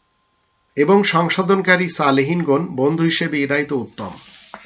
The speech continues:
শহীদদের সাথে আপনার আমার বন্ধুত্ব করতে হবে, সালেহিনদের সাথে বন্ধুত্ব করতে হবে, নাবিয়িনদের সাথে বন্ধুত্ব করতে হবে, উম,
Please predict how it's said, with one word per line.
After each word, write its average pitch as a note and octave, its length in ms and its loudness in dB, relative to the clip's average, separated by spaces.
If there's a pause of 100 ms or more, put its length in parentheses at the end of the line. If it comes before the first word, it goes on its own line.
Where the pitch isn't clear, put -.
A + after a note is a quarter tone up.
(480)
শহীদদের F3 540 2
সাথে F3 300 0
আপনার D#3+ 340 2
আমার D3 240 4
বন্ধুত্ব E3+ 440 -2
করতে B2+ 320 -6
হবে, F#2 320 -10 (680)
সালেহিনদের D#3+ 680 0
সাথে F3 280 -4
বন্ধুত্ব E3 460 -2
করতে C3+ 300 -6
হবে, G2+ 320 -8 (1300)
নাবিয়িনদের D3+ 640 2
সাথে F3+ 360 -2
বন্ধুত্ব E3 460 -4
করতে C3+ 300 -4
হবে, G#2 320 -6 (680)
উম, A2 220 -12